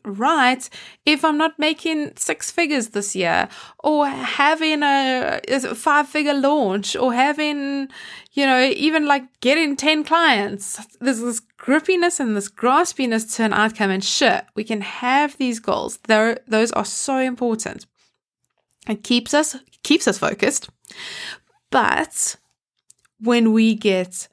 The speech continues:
graspy, when also we are attaching our goals to other people's goals, it's not attractive. Whereas, as Ashley points out,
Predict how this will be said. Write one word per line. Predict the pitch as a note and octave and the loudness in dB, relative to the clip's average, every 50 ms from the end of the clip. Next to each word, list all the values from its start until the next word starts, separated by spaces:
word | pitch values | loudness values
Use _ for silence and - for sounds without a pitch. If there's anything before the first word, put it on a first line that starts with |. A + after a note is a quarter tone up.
| _ _ _ _ - | _ _ _ _ -12
graspy, | - G3 F3+ F3+ G3 A3 C4 D#4 F4 E4+ - - - - G#3+ - - - - G#3 G#3 | -6 -2 0 2 4 4 4 4 4 2 0 -2 -4 -4 -4 -4 -2 -2 -2 -2 -4
when | G3 G3 A3 G#3+ G#3 G#3 G#3+ - | -2 -2 0 0 2 0 0 -2
also | - A3+ A3+ A3 A3 - A3+ G#3+ G#3+ G#3+ | 0 0 2 2 2 2 2 2 2 2
we | G3 G#3+ G#3 G3+ G3+ | 2 0 0 0 0
are | G3 F#3+ F#3 F#3 | 0 2 2 0
attaching | F#3+ F#3+ - - G#3+ G3+ G3+ G3 - - A3 G3+ G3 F#3+ F#3+ F#3+ F#3+ F#3+ - - - - - - - _ _ _ _ - | 0 -2 -2 -2 -2 -2 -2 -4 -2 0 0 2 2 0 0 -4 -6 -8 -14 -20 -20 -20 -20 -20 -20 _ _ _ _ -4
our | D#3 D3+ D#3 F3+ A3+ C4+ D4+ D4+ | -4 -2 0 0 2 2 2 2
goals | C4 - A3+ G#3+ G#3+ G#3+ G#3+ G#3 G#3 G#3+ G#3+ G#3+ | 2 2 2 4 4 4 4 4 2 2 0 -2
to | - - - - | -4 -10 -6 -2
other | - F3 G3+ B3 D#4+ - | 0 0 2 2 0 0
people's | - - - - G3 F#3+ F3+ - | -2 -6 -10 -8 -8 -8 -8 -6
goals, | - F#3 F3+ F#3 F#3+ F#3+ F#3+ F#3+ F#3+ F#3+ F#3+ F#3+ F#3 - - - - - _ _ _ _ _ _ _ _ _ _ _ - | -6 -4 -2 -2 -2 -2 -2 -2 -2 -2 -4 -4 -6 -6 -6 -6 -8 -10 _ _ _ _ _ _ _ _ _ _ _ 2
it's | A#3 A3 A3 - - - | 2 2 2 0 -4 -2
not | G#3+ G3 F#3+ F3+ | -2 0 0 -2
attractive. | F3+ - - A3 G#3 G3+ - - - - - - - _ _ _ _ _ _ | -2 -2 0 0 0 -2 -4 -8 -8 -8 -8 -10 -14 _ _ _ _ _ _
Whereas, | G3+ F#3+ G3 G3+ G3+ F#3+ F#3+ F#3+ F3+ F3+ G3+ B3 C4 A#3 G3 F3+ F3+ F3+ F#3 G3+ G#3 A3 A3 A3 - - - | -4 0 2 2 4 4 4 4 2 2 2 4 4 2 2 0 0 0 0 0 0 -2 -2 -4 -6 -6 -6
as | F#3+ F#3 F3 F3+ | -6 -6 -4 0
Ashley | - B3 C4+ C4+ - A3+ G3+ | 0 0 0 0 0 -2 -4
points | G3+ - G3 F3+ F3 F3 - F#3+ | -4 -4 -4 -4 -4 -4 -2 0
out, | F#3 F#3 F3+ E3+ - G3+ - - - | 2 2 2 0 -2 -6 -8 -12 -14